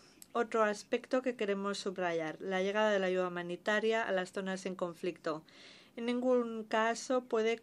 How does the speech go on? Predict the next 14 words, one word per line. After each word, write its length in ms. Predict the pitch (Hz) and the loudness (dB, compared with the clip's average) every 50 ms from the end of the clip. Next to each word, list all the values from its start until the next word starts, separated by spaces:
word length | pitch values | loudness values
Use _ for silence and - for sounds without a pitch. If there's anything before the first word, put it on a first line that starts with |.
| - _ _ | -10 _ _
condicionarse 1040 | - 220 208 208 208 202 196 202 196 196 - 202 185 185 190 190 190 190 - - 233 | -2 0 0 0 0 0 -2 -2 -2 -2 -2 -4 -2 0 0 -2 -2 -2 -2 -2 -2
al 100 | 240 240 | -2 -2
contexto 540 | - 202 180 190 185 175 - - 185 180 | -4 -4 -4 -4 -6 -6 -4 -6 -6 -4
político. 760 | 180 - 185 214 277 302 - - 220 - - 180 165 160 170 - - - - - - - - | -2 -2 -2 0 -2 -2 -4 -4 -6 -4 -2 -2 -2 -2 -6 -12 -20 -20 -20 -20 -20 -12 -4
La 300 | - 214 208 208 202 202 | 0 2 2 2 2 0
politización 920 | 202 - 214 208 202 202 202 - 208 196 - 208 196 - - 254 254 262 269 | 0 2 4 4 4 4 2 0 -2 -2 -2 -4 -6 -4 -2 0 0 2 2
de 100 | 247 226 | 2 2
la 80 | 214 196 | 2 2
ayuda 300 | 190 196 190 185 185 185 | 2 2 2 2 2 0
humanitaria 880 | 185 190 185 185 180 180 180 180 - - 208 208 214 214 233 233 247 | 0 -2 -4 -2 -4 -6 -6 -6 -2 0 0 2 2 2 2 2 2
deberá 420 | 240 226 202 196 190 190 190 196 190 | 2 2 2 2 2 2 0 0 -2
ser 320 | - - 214 214 220 226 | -4 -2 -2 -2 0 -2
una 340 | 220 208 196 196 190 185 185 | -4 -6 -6 -6 -6 -4 -4
cuestión 460 | 190 185 185 - - 196 185 185 | -4 -6 -4 -2 -2 -2 -2 -2